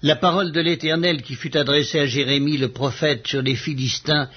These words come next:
avant que Pharaon frappât Gaza. Ainsi parle l'Éternel. Voici,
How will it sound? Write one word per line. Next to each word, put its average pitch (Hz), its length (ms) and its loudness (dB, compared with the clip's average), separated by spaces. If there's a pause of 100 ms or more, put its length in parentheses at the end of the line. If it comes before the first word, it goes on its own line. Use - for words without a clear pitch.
(200)
avant 151 280 4
que 143 140 -2
Pharaon 139 600 0
frappât 131 440 0
Gaza. 104 580 -2 (720)
Ainsi 202 460 2
parle 139 320 0
l'Éternel. 123 1040 -2 (360)
Voici, 139 580 0